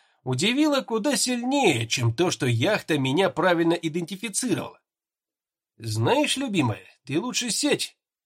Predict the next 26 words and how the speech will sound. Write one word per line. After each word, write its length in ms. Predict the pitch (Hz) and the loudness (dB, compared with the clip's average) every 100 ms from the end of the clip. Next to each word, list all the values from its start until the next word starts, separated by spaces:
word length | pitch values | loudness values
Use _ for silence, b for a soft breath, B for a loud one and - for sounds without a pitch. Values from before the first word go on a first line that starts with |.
| _ | _
Я 280 | 113 113 247 | -10 2 2
похлопал 600 | 262 220 - 269 311 214 | 4 0 0 -2 0 0
ладонью 520 | 190 170 233 269 247 | 2 0 0 -2 -2
по 120 | 196 196 | 0 0
подлокотнику 800 | 196 175 180 254 233 196 175 151 | 0 0 0 0 -4 -4 -2 -2
кресла 460 | 165 226 214 208 | -2 -2 0 -2
второго 400 | - 170 156 123 | 0 2 2 2
пилота. 400 | 113 131 131 113 - _ _ _ _ _ - | 0 -2 -2 -6 -18 _ _ _ _ _ -12
«Вот 260 | 123 190 | -2 0
сюда. 440 | - 277 214 110 - _ _ _ | 0 -2 -2 -4 -10 _ _ _
И 140 | 131 127 | -4 0
пристегнись». 840 | 160 156 247 233 160 107 - - _ _ _ _ _ _ _ _ - | 2 2 -2 -4 -4 -4 -8 -14 _ _ _ _ _ _ _ _ -2
И 100 | 151 | -2
лишь 240 | 254 - | 0 -4
после 340 | - 294 285 285 | -2 0 0 -4
того, 460 | 285 269 247 120 | -4 -2 0 -2
как 200 | 113 117 | -2 -4
я 180 | 117 147 | 0 0
сам 300 | - 208 151 | 2 2 2
в 40 | |
своём 300 | 117 135 147 | 0 0 0
кресле 400 | 127 196 156 131 | 0 -2 -2 -2
пристегнулся, 920 | 117 131 117 135 170 247 196 - 101 - | -2 -2 -2 -4 -4 -2 -2 -2 -8 -8
и 120 | - 127 | -2 0
Рошни 320 | 262 - 214 | 0 -2 -2
пристегнулась, 800 | 165 151 - 120 120 110 - - | 0 0 0 0 0 -2 -8 -20